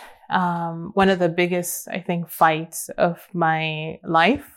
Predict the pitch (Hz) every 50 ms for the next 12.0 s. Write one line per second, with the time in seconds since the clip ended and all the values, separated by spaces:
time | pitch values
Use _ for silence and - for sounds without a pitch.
0 | _ _ - 170 170 170 160 156 156 156 160 160 165 _ 170 165 160 160 156 156
1 | - - - 180 175 175 160 - 208 208 180 175 165 156 156 156 - - 196 185
2 | 185 180 180 - 185 170 170 170 170 165 160 160 165 160 - - 170 165 165 170
3 | 170 _ _ - 165 156 160 170 190 202 - _ _ _ - - - _ _ _
4 | _ - 180 175 175 170 170 170 170 165 185 180 - 196 185 185 185 180 175 -
5 | - 180 185 180 170 175 170 165 156 156 160 156 - - 170 165 - _ - 226
6 | 226 269 277 285 - - - _ - - - _ _ _ _ _ _ _ _ _
7 | _ - - 190 185 185 185 190 190 190 185 185 - 180 170 170 170 170 - -
8 | 175 165 165 170 170 170 170 - - - - - - - - - - 175 165 -
9 | - 185 170 165 160 170 175 175 175 170 170 - - - - - 214 196 190 190
10 | - 196 180 175 - - 175 165 165 156 151 156 156 - - - 185 180 180 180
11 | 185 185 185 - - - - - - - _ - 170 165 160 160 160 156 156